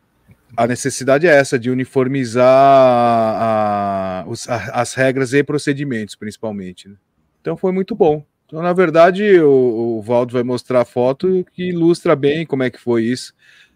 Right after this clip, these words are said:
a quantidade de pessoas que tiveram, a apresentação do uniforme oficial. A gente só não conseguiu entregar o boné a tempo por conta do prazo do fornecedor,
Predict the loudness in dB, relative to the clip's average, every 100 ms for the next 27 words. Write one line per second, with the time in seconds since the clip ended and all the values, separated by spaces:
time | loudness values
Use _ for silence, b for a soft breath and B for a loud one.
0 | _ -10 -8 -8 -2 0 0 -4 -6 -4
1 | -4 -6 -8 -4 2 4 4 2 2 2
2 | -2 -2 -2 -2 -2 -2 0 4 4 2
3 | -4 -4 -2 -6 -8 0 4 4 2 B
4 | B B B B -8 -6 -6 -4 -4 -4
5 | -8 -8 -6 -4 -4 -4 -2 0 0 0
6 | 0 0 -2 0 0 0 -6 -10 -10 -8
7 | -4 -2 -2 0 0 0 0 0 2 2
8 | 2 2 0 -2 2 2 0 -6 -4 -6
9 | -2 0 4 4